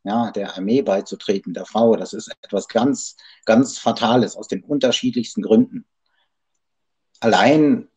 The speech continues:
also ich kann nur für mich sprechen, aber, äh, ich stelle mir vor, ein, ein Mann, der ein Mann ist und mit einer Frau an seiner Seite einem Feind gegenübertreten soll,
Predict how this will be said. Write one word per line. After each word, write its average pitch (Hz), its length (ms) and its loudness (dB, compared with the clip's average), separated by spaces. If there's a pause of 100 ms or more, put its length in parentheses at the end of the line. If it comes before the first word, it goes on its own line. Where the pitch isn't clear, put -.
(280)
also 113 440 2 (200)
ich 123 160 -4
kann 135 160 4
nur 139 120 6
für 120 140 0
mich 139 180 2
sprechen, 123 540 -2
aber, 101 560 -2
äh, 107 320 -2
ich - 80 -8
stelle 123 260 4
mir 113 220 6
vor, 139 420 4
ein, 95 320 -8
ein 104 260 -10 (140)
Mann, 120 520 0
der 117 180 0
ein 110 180 4
Mann 104 240 0
ist - 500 -6 (1400)
und 113 140 0
mit 123 180 0
einer 104 640 0 (140)
Frau 113 520 2
an 113 120 -4
seiner 104 300 -2
Seite 113 540 0 (1200)
einem 98 220 -4
Feind 120 480 -4
gegenübertreten 107 800 -2
soll, 98 480 2